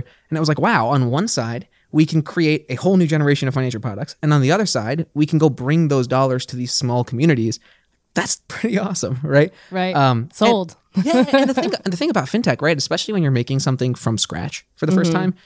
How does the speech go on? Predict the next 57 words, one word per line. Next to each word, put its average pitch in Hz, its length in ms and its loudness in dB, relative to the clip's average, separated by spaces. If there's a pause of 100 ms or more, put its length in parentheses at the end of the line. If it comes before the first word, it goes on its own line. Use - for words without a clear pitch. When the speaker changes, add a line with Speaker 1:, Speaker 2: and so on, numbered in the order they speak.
(280)
Speaker 1:
is 127 260 0 (160)
you 120 80 -8
don't 151 200 -2
know 151 120 6
all 139 100 2
the 143 100 -4
challenges 120 340 -2
that - 60 2
you're - 80 -2
gonna 117 140 4
be 110 80 0
dealing 110 200 -4
with. 131 180 -6 (580)
All 165 140 4
you 160 140 6
know 117 240 4
is 110 100 2
that 110 120 -4 (240)
there's 113 280 0
gonna 117 140 2
be 107 160 0
a 104 60 -6
continuous 110 500 -2
stream 113 260 -2
of 101 120 -8
them 104 240 -8
because 160 260 2
you're, 196 100 4
Speaker 2:
Mm-hmm. 180 220 0
Speaker 1:
you're 151 180 0 (220)
creating 165 380 4
something 120 240 -2
that's 104 120 -6
never 104 200 -4
existed 147 360 -2
before, - 360 -10 (260)
right? 127 160 2
Speaker 2:
Right. 160 160 -8 (100)
Speaker 1:
But 151 280 2
the 123 240 4 (580)
wonderful 139 460 2
part 107 200 -6
about 101 240 -10
that, 110 220 -8 (100)
right, 123 220 0
is 147 140 -2
you're 180 80 0
creating 220 340 -2
something 233 220 -2
that's 214 140 -2
never 247 200 2
existed 185 280 0
Speaker 2:
Mm-hmm. 202 80 0
Speaker 1:
before, 127 400 -4
right? 156 200 4
Speaker 2:
Right. 180 140 -6
Speaker 1:
And 131 260 4